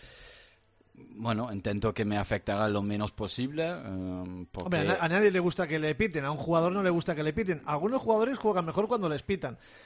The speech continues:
Speaker 2: Pero en el, cuando
Speaker 1: A lo
Speaker 2: es,
Speaker 1: mejor a uno lo motiva,
Speaker 2: cuando
Speaker 1: pues
Speaker 2: es
Speaker 1: a
Speaker 2: tu
Speaker 1: mí no
Speaker 2: propia,
Speaker 1: me lo motiva
Speaker 2: claro,
Speaker 1: mucho.
Speaker 2: pero a un director deportivo, cuando es su propia gente, aunque sea, ya digo, uno o dos, porque el otro día la verdad que fue una cosa completamente aislada,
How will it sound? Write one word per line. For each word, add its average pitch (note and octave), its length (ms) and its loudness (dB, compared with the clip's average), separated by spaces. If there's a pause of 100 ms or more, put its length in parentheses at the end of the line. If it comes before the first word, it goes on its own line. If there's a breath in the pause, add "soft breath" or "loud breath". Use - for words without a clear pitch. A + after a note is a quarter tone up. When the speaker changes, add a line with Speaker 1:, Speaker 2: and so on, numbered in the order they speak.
(240 loud breath)
Speaker 2:
Pero D3 300 4
en D3+ 220 0
el, D#3+ 120 -4
cuando D#3+ 220 2
Speaker 1:
A - 0 -
lo - 40 6
Speaker 2:
es, - 60 4
Speaker 1:
mejor B2+ 100 8
a A#2 60 6
uno B2+ 180 4
lo B2 100 4
motiva, G#2 400 0
Speaker 2:
cuando D#3+ 200 6
Speaker 1:
pues - 100 8
Speaker 2:
es - 20 2
Speaker 1:
a G2 40 6
Speaker 2:
tu - 80 6
Speaker 1:
mí G#2+ 80 8
no G#2+ 80 10
Speaker 2:
propia, - 160 10
Speaker 1:
me A2+ 120 4
lo G2+ 100 2
motiva G#2+ 360 0
Speaker 2:
claro, F3 220 8
Speaker 1:
mucho. E3 100 4
Speaker 2:
pero D#3+ 120 6
a - 20 8
un F#3+ 60 6
director G3+ 300 8
deportivo, F#3+ 360 6
cuando D#3 200 2
es F3+ 60 2
su F3+ 160 0
propia E3+ 260 0
gente, F#3+ 260 2
aunque C#3+ 260 -2
sea, F#3 120 4
ya F#3 140 4
digo, B2 320 -4
uno F#3+ 220 4
o D3 60 4
dos, G3 240 4
porque A#2 180 -10
el B2 60 -6
otro B2 120 -8
día C#3 260 0 (100)
la A#2+ 80 -10
verdad G#2 140 -12
que A#2 60 -12
fue C3 140 -6
una B2+ 100 -6
cosa B2+ 180 -6
completamente C#3+ 560 -4
aislada, C#3+ 480 -2